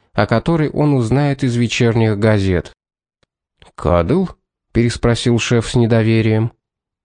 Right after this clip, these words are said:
Он стоял посередине кабинета, как будто опять всё утро мерил его шагами,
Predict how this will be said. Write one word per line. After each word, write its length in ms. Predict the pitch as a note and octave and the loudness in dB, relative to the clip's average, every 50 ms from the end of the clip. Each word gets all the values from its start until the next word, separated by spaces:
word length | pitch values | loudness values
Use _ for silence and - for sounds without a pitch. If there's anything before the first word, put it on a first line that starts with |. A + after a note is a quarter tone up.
| _ _ _ _ _ _ | _ _ _ _ _ _
Он 180 | - C3+ D#3 D3+ | -2 0 0 0
стоял 440 | - - - C#3 C3+ C3+ C#3 C#3 C3 | 0 0 0 0 2 2 0 -2 0
посередине 680 | C3+ C#3 C3 - - C3 C3 B2 A#2 B2 B2+ B2+ B2+ A#2 | -2 -2 -2 0 0 0 0 0 0 0 2 2 0 0
кабинета, 640 | - B2+ A#2 A#2 B2+ B2+ B2+ A#2 G#2 G2 - - F2+ | 0 0 0 2 2 2 2 2 0 0 0 -2 0
как 260 | - F#2+ F#2 E2 E2 | 2 0 0 2 0
будто 320 | F#2 A2 G#2 - A#2 A2 | -2 -4 -2 0 0 0
опять 320 | G#2+ G#2 - C3+ C3 B2 - | 0 0 0 0 -2 -2 -4
всё 220 | - - G#2+ F#2 | -4 -2 0 0
утро 320 | F2 G2 G#2+ - - G#2 | 2 0 0 0 0 2
мерил 400 | G#2 G2+ G2+ G2+ G2+ F#2+ G2 F2+ | 2 2 2 2 2 2 0 0
его 260 | F2 E2+ F#2 E2+ F#2 F2+ | 0 0 0 0 -2 -2
шагами, 680 | - - F#2 F2 E2 E2 B2 C3+ C#3 C3+ C3+ C3 C3 | 0 0 0 0 0 -2 -2 0 0 0 0 -2 -4